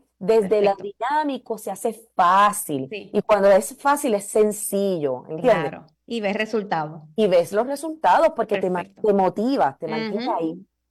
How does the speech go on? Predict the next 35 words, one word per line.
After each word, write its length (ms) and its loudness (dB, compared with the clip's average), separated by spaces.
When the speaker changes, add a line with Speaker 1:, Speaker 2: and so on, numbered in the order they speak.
Speaker 1:
en 100 -8
Speaker 2:
Así 140 -2
Speaker 1:
ese 100 0
Speaker 2:
que 80 0
do-, 320 0
nuevamente, 580 0
¿dónde 220 -2
las 100 -2
personas 340 -6
se 80 -8
pueden 220 -2
comunicar 480 -4
contigo? 400 -4
Speaker 1:
Ok, 140 0
en 240 2
Tómale 300 4
Ventaja 340 4
a 60 6
la 100 6
Vida, 460 4
en 320 -2
Facebook 500 -2
o 140 6
en 180 -2
Instagram 640 -4
a 100 -2
través 220 -2
de 60 0
Damayanti 520 -2
Moreno. 400 0
Pueden 220 -6
buscar 260 -4
mi 100 -4
agenda 360 -2
allí. 320 -2